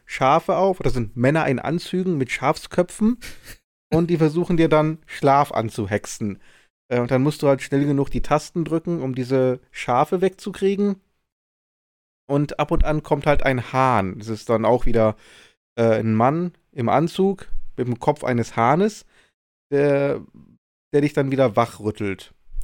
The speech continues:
So, und wenn du den dann, äh, wegklickst, ähm, wirst du halt noch müder und wenn du halt richtig reagierst und, äh, ihn halt eben am Leben lässt,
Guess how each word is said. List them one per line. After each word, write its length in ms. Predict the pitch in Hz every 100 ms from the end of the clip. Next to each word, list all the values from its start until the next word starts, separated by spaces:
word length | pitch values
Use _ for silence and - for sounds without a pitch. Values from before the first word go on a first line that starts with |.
| -
So, 180 | - 110
und 100 | 110
wenn 120 | 123
du 100 | 127
den 240 | 131 143
dann, 340 | 151 147 147 143
äh, 140 | 135
wegklickst, 680 | 139 - - 151 147 - - - _ _ _ -
ähm, 380 | 127 127 123 131
wirst 220 | 131 139
du 60 |
halt 140 | 120 117
noch 220 | 127 -
müder 380 | 160 170 165 156
und 120 | 127
wenn 100 | 127
du 120 | 131
halt 220 | 127 123 _ _ - -
richtig 440 | 127 139 - 139 131
reagierst 600 | 123 123 117 147 147 120
und, 340 | 120 123 -
äh, 300 | 120 117 120 120 _ _ _ _ _ _ 131
ihn 220 | 127 123
halt 160 | 120 123
eben 180 | 120
am 120 | 113 107
Leben 260 | 131 160 165
lässt, 400 | 175 - -